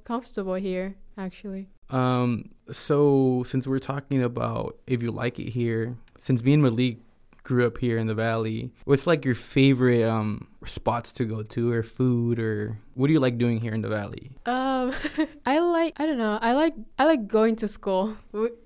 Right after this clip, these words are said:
Speaker 1: I just like people here, and I have a lot of good friends here. And C O D has good education and community, so I enjoy going to school.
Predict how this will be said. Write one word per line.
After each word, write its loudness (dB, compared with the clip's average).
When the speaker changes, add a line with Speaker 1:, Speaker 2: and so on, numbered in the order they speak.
Speaker 1:
I 2
just 0
like 4
people 2
here, 0
and 0
I 0
have 0
a -2
lot 2
of -4
good -2
friends -2
here. -4
And 2
C 2
O 6
D 4
has 0
good 2
education -2
and -2
community, -2
so 2
I 4
enjoy 2
going -2
to -10
school. -2